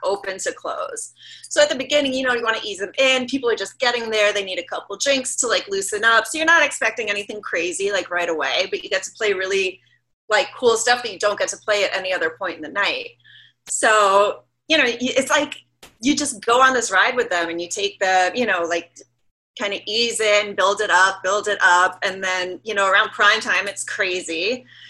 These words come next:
And you can, like, a good D J will tell you crowd reactions are, are everything. Like, you can tell it's fun to take some chances and kinda go left sometimes and maybe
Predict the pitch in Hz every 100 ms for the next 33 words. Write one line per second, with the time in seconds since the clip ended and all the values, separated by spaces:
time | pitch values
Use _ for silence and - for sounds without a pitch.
0 | _ 233 240 285 466 - - 277 262 262
1 | - - _ - 240 247 311 262 262 240
2 | 226 214 233 175 - 214 254 277 285 285
3 | 320 311 262 214 190 185 - 190 175 -
4 | 180 180 180 170 - 156 180 247 269 262
5 | 247 240 240 233 226 - - _ _ -
6 | - - 381 381 269 277 - 226 - 220
7 | 226 247 254 254 247 - 214 190 202 190
8 | - - 247 220 220 233 226 220 226 220
9 | 214 190 196 190 180